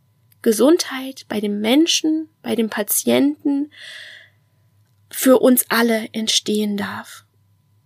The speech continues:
Und ich kann nur sagen, da brennt mein Herz dafür, da Verständnis zu schaffen, da Offenheit zu schaffen, weil genau das ist das,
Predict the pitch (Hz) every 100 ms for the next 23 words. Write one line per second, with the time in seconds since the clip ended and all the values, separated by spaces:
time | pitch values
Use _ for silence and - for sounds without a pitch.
0 | _ _ _ - 226 233 - _ _ _
1 | _ _ _ - - - - _ - -
2 | 247 240 220 214 208 240 247 220 214 -
3 | _ _ _ _ _ _ _ _ _ _
4 | - 220 277 294 254 233 208 196 - 202
5 | 220 - 196 208 - - - - - 226
6 | 247 - 226 247 277 254 - 233 214 -
7 | 208 - 214 214 220 - 339 - 285 214
8 | 208 - 226 - 208 208 - 233 - _
9 | - 240 247 240 247 285 359 349 - _
10 | _ _ _ _ - 320 - 254 - 214
11 | 220 226 -